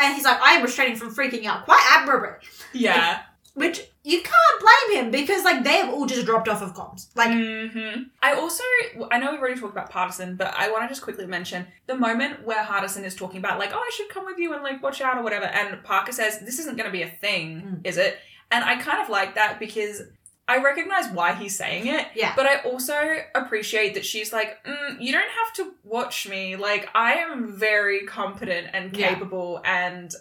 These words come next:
Speaker 2: you don't need to, like, you're not gonna help."
Speaker 1: Yeah.
Speaker 2: Like, this is not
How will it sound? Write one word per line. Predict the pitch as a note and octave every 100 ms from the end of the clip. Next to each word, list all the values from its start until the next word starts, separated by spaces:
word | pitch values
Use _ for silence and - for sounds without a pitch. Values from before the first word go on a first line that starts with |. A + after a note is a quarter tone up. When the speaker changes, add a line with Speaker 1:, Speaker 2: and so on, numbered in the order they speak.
| _
Speaker 2:
you | G#3 G3+ A3+
don't | C#4 A#3+
need | G#3 G#3 G3 F#3+ -
to, | G3 E3 - - - -
like, | G3 G3
you're | A3+
not | B3+
gonna | D#4 B3
help." | F3+ - G#3 C3+ - - _ - G#3
Speaker 1:
Yeah. | A3+
Speaker 2:
Like, | A3+
this | C4+ D#4
is | D#4+
not | A#3+ A#3 A3